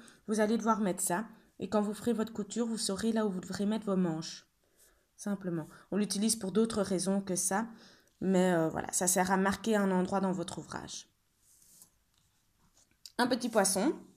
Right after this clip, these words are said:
Alors les poissons, ils servent à mettre votre laine dessus quand vous tricotez avec plusieurs couleurs. Pour éviter d'avoir un mélange de pelotes qui vont s'emmêler,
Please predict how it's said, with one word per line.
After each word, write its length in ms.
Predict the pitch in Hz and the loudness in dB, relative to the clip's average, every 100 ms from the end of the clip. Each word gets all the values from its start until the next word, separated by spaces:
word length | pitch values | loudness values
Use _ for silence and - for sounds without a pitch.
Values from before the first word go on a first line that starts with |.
| _ _ - - - - | _ _ -20 -20 -18 0
Alors 220 | 202 226 | 4 4
les 80 | 233 | 4
poissons, 600 | 262 254 - 240 269 285 - | 6 6 6 4 2 2 0
ils 80 | |
servent 280 | 233 262 254 | 4 4 6
à 280 | 247 226 226 - | 6 4 2 0
mettre 340 | 233 262 277 | 2 2 -2
votre 300 | 233 240 247 | -2 -2 -2
laine 240 | 220 254 240 | 0 2 2
dessus 440 | 247 - 226 240 - - - _ | 0 0 0 -2 -6 -18 -20 _
quand 140 | 220 | 0
vous 140 | 208 214 | 0 -2
tricotez 460 | 240 247 240 247 | -4 0 0 4
avec 280 | 254 208 214 | 2 2 0
plusieurs 400 | 262 233 247 - | -2 0 0 -2
couleurs. 460 | 247 208 175 165 - | 0 4 4 2 -4
Pour 220 | - 214 | -4 -2
éviter 320 | 214 226 247 | 0 0 2
d'avoir 340 | 220 196 196 | 2 2 2
un 80 | 196 | 2
mélange 380 | 190 226 233 226 | 4 4 4 2
de 60 | 202 | 0
pelotes 540 | - 214 208 208 - | 0 2 4 2 -4
qui 120 | - | -4
vont 240 | 180 175 175 | -2 -2 -2
s'emmêler, 720 | - 247 247 202 180 247 | -2 0 0 2 2 0